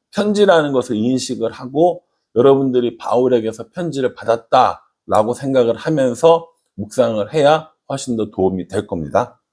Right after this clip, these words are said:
어, 바울이, 바울이 어제 이야-, 이야기에서 다른 교훈과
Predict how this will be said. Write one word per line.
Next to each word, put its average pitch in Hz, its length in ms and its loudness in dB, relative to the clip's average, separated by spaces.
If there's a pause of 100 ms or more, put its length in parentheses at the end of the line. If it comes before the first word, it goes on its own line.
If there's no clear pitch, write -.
(1000)
어, 85 380 2
바울이, 160 760 2
바울이 131 640 0 (180)
어제 120 360 2
이야-, 123 320 0
이야기에서 110 1000 0 (360)
다른 170 500 2
교훈과 110 760 -2